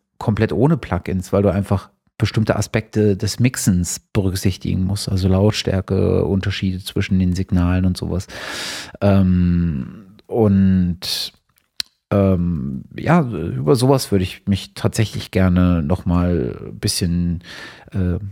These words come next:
äh, ausführlicher austauschen hier im, im Podcast-Kreis mit dir und vielleicht auch dann in den Kommentaren mit den, mit, mit, äh, mit den,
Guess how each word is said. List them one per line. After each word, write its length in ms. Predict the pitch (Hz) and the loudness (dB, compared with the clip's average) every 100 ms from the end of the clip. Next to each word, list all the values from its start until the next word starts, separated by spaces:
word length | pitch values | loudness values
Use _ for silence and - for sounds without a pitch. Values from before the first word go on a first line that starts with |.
| - - 101 | -16 -14 -6
äh, 240 | 85 82 | -4 -4
ausführlicher 920 | - 110 - - 127 127 110 98 85 | 0 0 2 4 4 4 2 2 2
austauschen 600 | - 101 - 101 95 - 87 | 0 -2 0 -2 0 -2 0
hier 160 | 98 | 2
im, 260 | 90 87 92 | 2 0 -2
im 140 | 98 92 | -4 -4
Podcast-Kreis 800 | 107 - 92 - - - 92 - | -4 -2 -4 -4 -6 -4 -2 0
mit 220 | 92 - | -2 0
dir 180 | 92 98 | 2 4
und 220 | 90 90 | 2 -2
vielleicht 300 | - 90 85 | -2 -2 0
auch 120 | 82 | -2
dann 260 | - 87 90 | 0 0 0
in 140 | 71 | -2
den 100 | 92 | -4
Kommentaren 500 | 90 90 90 92 92 | -2 0 0 0 2
mit 160 | 92 92 | 0 0
den, 320 | 87 87 90 | -2 -2 0
mit, 320 | 92 - - - | -2 -4 -10 -6
mit, 180 | 95 - - - _ - | -6 -6 -16 -20 _ -10
äh, 200 | 76 76 | -6 -6
mit 180 | 98 104 | -6 -6
den, 320 | 92 98 | -6 -8